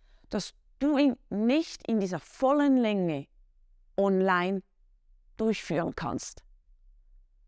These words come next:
Warum? Weil er dich auch mit deinen Themen in Verbindung bringt. Er bringt dich mit deinen Blockaden in Verbindung. Er bringt dich mit dem Müll in Verbindung, der dein Meisterwerk zuschüttet.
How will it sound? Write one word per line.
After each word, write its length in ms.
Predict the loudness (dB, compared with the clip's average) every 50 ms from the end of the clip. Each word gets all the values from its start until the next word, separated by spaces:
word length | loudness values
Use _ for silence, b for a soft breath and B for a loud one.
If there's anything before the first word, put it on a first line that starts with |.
| _ _ 2
Warum? 540 | 4 4 6 6 6 4 4 2 0 -2 -8 _ _ _ _ _ _ -20 _ _ _ _ _ _ _ b b b b b
Weil 180 | b 4 4 4
er 120 | 4 2
dich 240 | 2 0 -2 -2 -2
auch 160 | -2 -2 0
mit 180 | 2 2 2 2
deinen 280 | 2 2 2 2 0 -2
Themen 500 | -6 -6 -2 0 2 4 4 4 2 2
in 200 | 0 -2 -4 -4
Verbindung 480 | -6 -4 -4 -2 -2 0 0 -2 -4
bringt. 360 | -4 -6 -8 -8 -10 -12 -16 -20 _ _ _ _ _ _ -2
Er 180 | 2 2 2 4
bringt 300 | 4 4 4 4 4 2
dich 160 | 0 2 2
mit 160 | 2 2 2
deinen 260 | 2 2 2 0 0
Blockaden 760 | 0 -2 -2 -2 -4 -8 -6 0 2 4 4 4 2 0 -2
in 140 | -4 -4 -6
Verbindung. 600 | -6 -8 -10 -8 -6 -4 -4 -4 -6 -8 -10 -12 b b b b b b
Er 220 | 0 2 2 2
bringt 380 | 2 2 2 4 4 2 2 0
dich 160 | -4 -4 -2
mit 200 | -4 -4 -2 -2
dem 240 | -2 -2 -2 0 0
Müll 220 | 2 4 4 4
in 160 | 4 2 2
Verbindung, 600 | 2 0 0 0 2 2 2 2 2 2 0 -2 -4 _ _ _ _ -2
der 260 | 0 2 2 2 2
dein 240 | 2 2 2 2 2
Meisterwerk 800 | 2 0 -2 -6 -10 -12 -8 -6 -6 -4 -2 -4 -4 -4 -8 -14 _ _
zuschüttet. 760 | -10 -6 -4 -4 -4 -4 -6 -6 -6 -8 -10 -12 -12 -14 -18